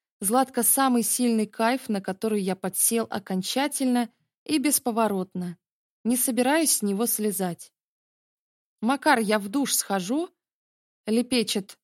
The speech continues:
в губы, потому что я не позволяю ей отстраниться.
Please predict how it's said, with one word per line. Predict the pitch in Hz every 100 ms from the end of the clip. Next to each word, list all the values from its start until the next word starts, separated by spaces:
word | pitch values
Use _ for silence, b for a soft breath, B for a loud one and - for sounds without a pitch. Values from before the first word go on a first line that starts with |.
| -
в | 190
губы, | 185 311 247 208 165 _ _ _
потому | - 196 220 247
что | - 226
я | 220
не | 269 269
позволяю | 240 208 214 214 233 220
ей | 185 226
отстраниться. | - 220 - 226 220 202 - - 175